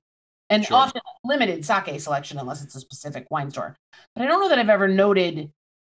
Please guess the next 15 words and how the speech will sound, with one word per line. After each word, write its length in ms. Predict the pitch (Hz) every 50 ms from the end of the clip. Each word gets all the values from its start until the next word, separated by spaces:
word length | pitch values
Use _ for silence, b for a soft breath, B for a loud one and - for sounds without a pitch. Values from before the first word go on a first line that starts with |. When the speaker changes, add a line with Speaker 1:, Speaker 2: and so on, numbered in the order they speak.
| _ _ _ _ _ _ _
Speaker 1:
where, 460 | - 196 202 196 185 180 175 160 - -
you 100 | - 202
know, 120 | 185 165 160
without 420 | 165 170 175 175 175 160 - -
going 320 | - 180 175 170 170 165 151
to 80 | 147
work 280 | 165 165 165 151 151 -
the 100 | 160 151
Olympics 400 | 151 160 170 160 170 151 151 -
and 80 | 156 165
hanging 180 | 175 160 160
out 140 | 160 156 139
with 100 | 143 147
Johnny 220 | 160 160 156 156
Weir 340 | 147 160 180 185 170 160 160